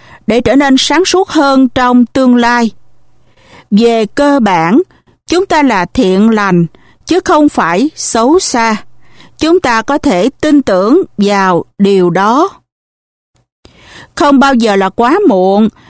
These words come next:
để phục hồi hạnh nguyện, để làm mới, quyết tâm kềm chế của mình. Nhưng đồng thời, nếu bạn không ý thức đầy đủ về những việc đang làm, thì các lề lối cũ càng trở nên mạnh mẽ hơn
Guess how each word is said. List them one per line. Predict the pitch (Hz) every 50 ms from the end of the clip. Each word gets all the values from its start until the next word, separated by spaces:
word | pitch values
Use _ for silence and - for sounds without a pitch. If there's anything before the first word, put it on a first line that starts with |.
| - - -
để | 208 214 208 208 247 349
phục | 370 - - 214 233
hồi | 269 226 208 196 226
hạnh | 233 180 180 190 208
nguyện, | 208 202 190 180 185 196 208 214 - _ _ _ - - _
để | - 196 233 294
làm | 311 262 208 190 185 180 190
mới, | 202 220 247 277 330 415 440 - _ _ _ - - _ _ -
quyết | - 311 370 440 - _ _ -
tâm | 277 262 262 262 254 254 240 - -
kềm | 208 196 196 180 170 170
chế | 165 - - 220 233 262 330 415
của | - - 202 220
mình. | 269 277 226 202 180 170 151 - - - - - -
Nhưng | 269 311 339 330 262
đồng | 226 202 180 180
thời, | - - 226 202 196 190 180 - - - - -
nếu | 247 269 330 403
bạn | 381 240 185 170 170 190
không | - - 269 262 262 247 247 220 - -
ý | 233 277 339
thức | - - 403 392 -
đầy | - 214 208 202 180 175
đủ | 151 185 175 165 170 180 202 262 359 453 - - - - - _
về | - 208 226 226 220
những | 214 214 233 294 320
việc | 311 220 208 196 196 208 214 - _ -
đang | 233 240 262 262 247
làm, | 226 202 185 185 180 175 175 170 170 170 - - - - _
thì | - 202
các | 208 - 302 381 381 330
lề | 220 196 185
lối | 185 214 294 359 - _
cũ | - 208 170 165 185 247 349 - _ _ _ -
càng | 233 214 208 202 202
trở | - 220
nên | 262 302 302 277 254
mạnh | 233 196 165 180 190
mẽ | 196 185 180 208
hơn | 294 - 302 269 277 269 262